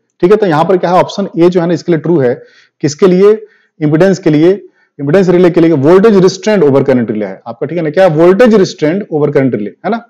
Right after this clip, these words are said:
voltage restraint over current relay। तीन, दो तीन बार मैं बोला हूं ताकि आपको याद हो जाए। अच्छा, वहीं अगर मैं reactance relay की बात करूं तो reactance relay क्या है, directional restraint over current relay। देखिए आपको यहाँ लिखा गया है, डायरेक्शनल restraint over current relay,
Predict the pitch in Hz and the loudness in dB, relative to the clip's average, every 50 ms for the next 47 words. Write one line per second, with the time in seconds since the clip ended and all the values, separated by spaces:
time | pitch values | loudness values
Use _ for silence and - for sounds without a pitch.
0 | _ 127 139 165 180 196 233 214 208 202 185 - - 190 185 185 165 156 139 135 | _ -4 0 0 2 2 2 0 0 -2 -4 -4 -4 -4 -4 -2 -2 -2 -2 -2
1 | 131 123 113 107 95 98 95 90 - _ _ _ 196 208 208 185 151 160 165 160 | -2 -4 -6 -6 -10 -12 -14 -14 -16 _ _ _ 0 0 0 2 2 0 0 0
2 | 202 190 185 170 180 185 165 147 151 165 180 151 147 147 147 151 139 - 143 135 | 0 0 0 0 0 0 0 0 0 0 0 0 -2 -2 -2 -6 -4 -2 -2 -2
3 | 127 123 123 113 104 104 101 - _ _ _ _ _ _ _ _ 120 - 117 120 | -2 -2 -2 -4 -4 -6 -8 -10 _ _ _ _ _ _ _ _ -6 -4 -2 0
4 | 151 196 226 220 214 214 214 214 180 180 190 - - 233 240 208 226 226 226 226 | 2 2 4 4 4 4 4 4 4 4 4 2 2 0 2 2 2 2 2 2
5 | 214 214 208 202 196 202 208 202 196 185 175 160 165 165 - 214 208 - 208 214 | 2 2 2 2 2 0 -2 0 0 2 2 0 0 0 -2 -4 -2 0 0 0
6 | 208 196 208 196 202 185 143 - 190 185 - - - 254 269 277 254 240 233 - | 2 2 2 0 0 2 2 2 4 4 2 0 2 2 2 4 4 4 2 0
7 | - - 208 208 196 180 156 147 139 - 127 113 107 92 - 90 87 76 92 104 | -2 -4 -2 -2 0 0 0 0 0 -2 -4 -6 -8 -10 -12 -14 -16 -18 -20 -20
8 | _ _ 87 80 _ _ _ _ _ 104 110 101 92 _ 98 92 _ _ _ _ | _ _ _ _ _ _ _ _ _ _ -20 -20 _ _ _ _ _ _ _ _
9 | _ _ _ _ _ _ _ _ _ _ _ 104 104 131 156 160 - - 247 254 | _ _ _ _ _ _ _ _ _ _ _ -2 0 2 2 2 2 2 2 2
10 | 226 220 - - 220 208 190 160 151 139 143 131 120 110 90 90 90 80 | 2 2 0 0 -2 0 2 2 0 0 0 -2 -4 -4 -8 -10 -14 -16